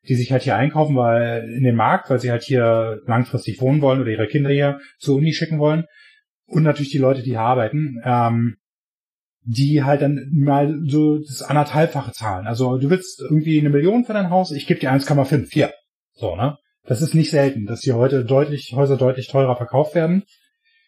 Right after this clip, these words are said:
Äh, dann hast du, wenn du das Haus gekauft hast, hast du halt irgendwie ziemlich viele Property Taxes. Das ist auch anders. Also, wenn du in Deutschland so ein Haus besitzt, dann zahlst du so Grundsteuer von, weiß nicht, irgendwie drei, vierhundert Euro im Jahr oder so.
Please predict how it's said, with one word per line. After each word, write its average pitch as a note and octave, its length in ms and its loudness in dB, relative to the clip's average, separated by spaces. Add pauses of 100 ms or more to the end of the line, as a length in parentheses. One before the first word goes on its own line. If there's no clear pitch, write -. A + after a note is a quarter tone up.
(180)
Äh, C3+ 360 2
dann D3+ 200 0
hast G#3+ 160 0
du, F3+ 60 0
wenn E3 80 2
du D#3 60 2
das D3+ 100 -6
Haus D3+ 180 2
gekauft - 400 0
hast, E3+ 160 -6
hast D#3+ 180 0
du B2+ 120 -2
halt C#3 220 0
irgendwie C3+ 280 0
ziemlich D3 280 2
viele C#3+ 160 2
Property E3 460 0
Taxes. A#2 640 -4
Das B2+ 100 -10
ist - 140 -12
auch B2 140 -6
anders. D3+ 420 0 (420)
Also, C3+ 360 2 (120)
wenn C3 120 2
du C3+ 80 4
in B2 40 2
Deutschland C#3 360 2
so B2+ 40 -4
ein A#2 80 -4
Haus C3+ 200 0
besitzt, C#3 260 0
dann B2 80 2
zahlst B2 260 -2
du C3+ 40 -4
so A2+ 140 0
Grundsteuer A2 580 2
von, A#2+ 140 -2
weiß A2 180 2
nicht, A2+ 200 0
irgendwie A2+ 200 -2
drei, A2 180 2
vierhundert A2+ 640 -2
Euro C3 400 0
im A2 80 -8
Jahr G2 400 0
oder F2+ 140 -8
so. E2+ 220 -6